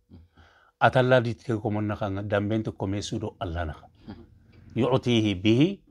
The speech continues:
wa yamna'uhu bihi. Dambe nte kome sudo Allah naka, ga ngan kunu ti ken dambe.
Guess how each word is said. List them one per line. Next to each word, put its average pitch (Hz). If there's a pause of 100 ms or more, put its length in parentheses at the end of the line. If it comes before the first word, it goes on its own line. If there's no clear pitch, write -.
(400)
wa 101
yamna'uhu 117
bihi. 90 (1200)
Dambe 131
nte 151
kome 127
sudo -
Allah 120
naka, 110
ga 107
ngan 127
kunu 123
ti -
ken 127
dambe. 131